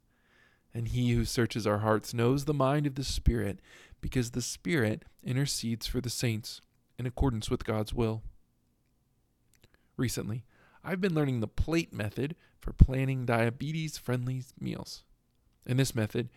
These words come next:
you divide the plate into sections. Half the plate should contain non-starchy vegetables.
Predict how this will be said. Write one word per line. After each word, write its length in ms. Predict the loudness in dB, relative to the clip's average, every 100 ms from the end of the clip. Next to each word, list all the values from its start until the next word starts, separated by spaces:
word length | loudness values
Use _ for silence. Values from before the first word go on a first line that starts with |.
| -20 _
you 120 | -2
divide 380 | 0 2 2 0
the 60 | -4
plate 340 | -6 -4 -4
into 300 | -4 -4 -6 -6 -16 -12
sections. 680 | -2 -2 0 -6 -8 -14 -20 _ _ _
Half 280 | -8 -6 -6
the 80 | -6
plate 300 | -2 -2 -2 _
should 200 | -12 -8
contain 400 | -6 -2 -2 0
non-starchy 760 | 2 2 2 0 -2 -2 -2 -2
vegetables. 560 | -2 -2 -6 -8 -10